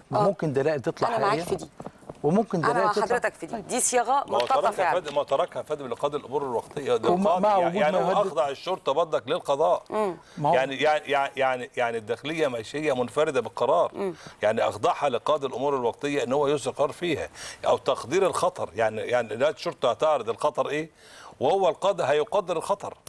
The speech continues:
Speaker 2: لا، من غير القاضي. دلوقتي ده
Speaker 3: لا يا
Speaker 2: هو
Speaker 3: فندم،
Speaker 2: بيقول
Speaker 3: هي
Speaker 2: إن
Speaker 3: كده.
Speaker 2: حق
Speaker 3: لا،
Speaker 2: الرفض
Speaker 3: مع عدم الإخلال باختصاص محكمة القضاء الإداري يجوز لمقدم الوتر تقديم تظلم محكمة
Speaker 1: طيب،
Speaker 3: إدارية
Speaker 1: ما أنا
Speaker 3: مختصة
Speaker 1: هروح بعد ما يرفضوني.
Speaker 3: على أن يصدر قراره على وجه السرعة.
Speaker 2: مهم.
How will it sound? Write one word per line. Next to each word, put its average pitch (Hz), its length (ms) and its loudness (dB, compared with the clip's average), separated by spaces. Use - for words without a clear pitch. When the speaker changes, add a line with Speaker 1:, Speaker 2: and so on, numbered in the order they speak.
Speaker 2:
لا، 233 120 2
من 180 180 -4
غير 233 220 2
القاضي. 196 460 -2
دلوقتي 208 380 0
ده 190 300 2
Speaker 3:
لا 175 80 4
يا 190 60 4
Speaker 2:
هو 220 40 -2
Speaker 3:
فندم، 208 200 2
Speaker 2:
بيقول 160 200 2
Speaker 3:
هي 214 80 4
Speaker 2:
إن 233 60 0
Speaker 3:
كده. 214 100 2
Speaker 2:
حق - 180 -2
Speaker 3:
لا، - 40 2
Speaker 2:
الرفض 277 360 2
Speaker 3:
مع 135 60 2
عدم 175 260 0
الإخلال 147 420 -2
باختصاص 147 440 -6
محكمة 143 360 -2
القضاء 131 300 0
الإداري 160 340 0
يجوز 139 320 -2
لمقدم 123 380 -2
الوتر 151 260 2
تقديم 135 360 -2
تظلم 139 360 0
محكمة 127 220 0
Speaker 1:
طيب، 160 120 -2
Speaker 3:
إدارية 135 340 2
Speaker 1:
ما 196 60 4
أنا 190 140 2
Speaker 3:
مختصة - 200 2
Speaker 1:
هروح 247 120 0
بعد 202 240 0
ما 185 120 0
يرفضوني. 147 220 2
Speaker 3:
على 170 320 4
أن 202 80 -2
يصدر 165 240 -4
قراره 185 380 2
على 160 200 6
وجه 160 260 2
السرعة. 131 500 0
Speaker 2:
مهم. 190 320 -8